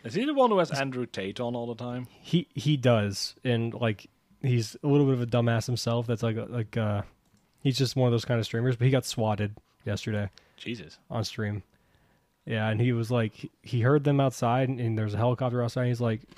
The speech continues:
Speaker 2: and he was basically cussing out the, the, uh, the chat the entire time. Be like, "Whoever did this, fuck you. Like, why, why you like this?" And he's literally on his knees waiting for him to come in, just like this, with his hands on his head. He's like, "I have to, now I have to fucking sit like this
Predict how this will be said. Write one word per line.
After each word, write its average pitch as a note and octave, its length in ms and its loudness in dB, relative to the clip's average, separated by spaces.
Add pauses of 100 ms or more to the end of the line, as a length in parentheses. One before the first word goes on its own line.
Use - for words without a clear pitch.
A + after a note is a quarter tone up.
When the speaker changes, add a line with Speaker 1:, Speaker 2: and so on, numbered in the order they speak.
(200)
Speaker 2:
and B2 80 2
he B2 80 4
was B2 120 2
basically A#2+ 260 0
cussing B2 320 2
out A2+ 160 0
the, A2+ 280 0
the, A2 220 0
uh, G#2 200 0 (300)
the A2+ 140 -2
chat G#2+ 360 -2
the A#2+ 100 0
entire A#2+ 240 0
time. C3+ 200 0
Be B2 80 0
like, G#2+ 160 2
"Whoever C3+ 220 4
did A#2 200 0
this, A2 160 -2
fuck - 300 -2
you. G#2 140 0
Like, G#2+ 140 -4
why, A2+ 180 0
why A2+ 200 0
you A2 120 0
like G#2 180 -2
this?" A2 180 -4
And A#2 100 2
he's A#2 120 -4
literally C#3 320 2
on C3+ 200 2
his C#3 180 4
knees C3+ 440 0 (340)
waiting C#3+ 280 8
for C#3+ 80 8
him D3 100 6
to C#3+ 60 8
come C3+ 260 4
in, C#3 160 6
just B2+ 140 0
like B2 160 2
this, B2 160 2
with B2+ 100 -2
his A2 100 -2
hands A2+ 220 0
on B2 80 0
his B2 140 -2
head. C3 200 0
He's A#2+ 140 -4
like, A2+ 180 -2 (340)
"I A#2+ 100 2
have F#3 120 2
to, - 120 -14
now B2+ 140 2
I D#3 40 4
have F3 100 2
to E3 120 0
fucking E3 320 2
sit E3+ 240 4
like A#2+ 180 0
this A2 300 -4